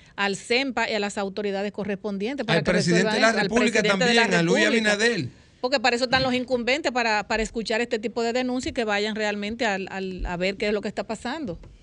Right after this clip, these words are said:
Speaker 2: A ver si es verdad lo que uno está diciendo o es mentira. Que lo
Speaker 1: Claro.
Speaker 2: vayan a averiguar. Además, ustedes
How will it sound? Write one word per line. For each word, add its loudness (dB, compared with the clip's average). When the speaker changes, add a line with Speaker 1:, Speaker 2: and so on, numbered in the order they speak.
Speaker 2:
A -2
ver 2
si 0
es 2
verdad 2
lo -2
que -6
uno 2
está 2
diciendo 0
o -2
es -2
mentira. -2
Que -4
lo 2
Speaker 1:
Claro. 2
Speaker 2:
vayan 2
a 4
averiguar. 0
Además, 2
ustedes 0